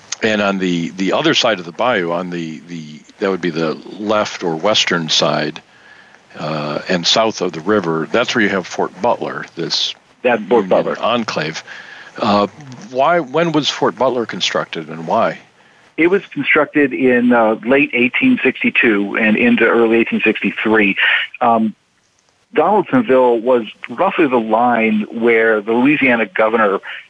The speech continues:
Speaker 2: decided they would fall back to when Farragut took New Orleans in April of eighteen sixty-two. Anything below that, they sort of conceded to the Yankees,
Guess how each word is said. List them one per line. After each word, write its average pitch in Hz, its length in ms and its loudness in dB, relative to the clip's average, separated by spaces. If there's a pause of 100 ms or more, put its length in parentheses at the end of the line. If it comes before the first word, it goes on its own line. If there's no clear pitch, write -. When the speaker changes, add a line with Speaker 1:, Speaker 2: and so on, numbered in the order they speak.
(140)
Speaker 2:
decided 117 600 0
they 113 100 4
would 110 160 2
fall 113 260 0
back 110 280 0
to 113 340 0
when 107 380 2
Farragut 113 440 0
took - 220 -2
New 110 100 0
Orleans 101 560 0 (140)
in 104 300 0
April 104 400 2
of 107 160 0
eighteen 107 300 2
sixty-two. 95 560 2 (480)
Anything 170 340 2
below 120 420 2
that, 107 360 2
they 117 160 2 (180)
sort 156 200 4
of 147 100 0
conceded 120 540 0
to 117 60 2
the 107 120 0
Yankees, 123 480 0